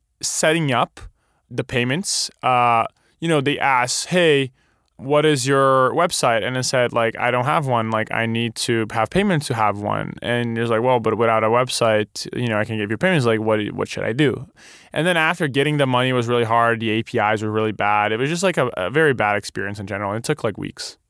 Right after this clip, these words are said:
You know, I met my co-founder around that time, and we decided, "Hey, there's probably a better way of doing this."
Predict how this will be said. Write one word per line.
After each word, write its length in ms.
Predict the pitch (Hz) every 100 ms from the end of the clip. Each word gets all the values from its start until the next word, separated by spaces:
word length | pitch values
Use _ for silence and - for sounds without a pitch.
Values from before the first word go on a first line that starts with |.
| - - - -
You 120 | 147
know, 80 | 127
I 100 | 113
met 180 | 120 110
my 100 | 113
co-founder 500 | 165 170 151 123 117
around 220 | 110 110
that 140 | 107
time, 380 | - 117 107 107
and 160 | 104 107
we 100 | 113
decided, 420 | 113 - 107 110
"Hey, 180 | 143 127
there's 260 | 113 107
probably 380 | - 135 123 120
a 40 | 107
better 220 | 107 104
way 140 | 101
of 100 | 95
doing 260 | 98 90 -
this." 380 | 104 113 -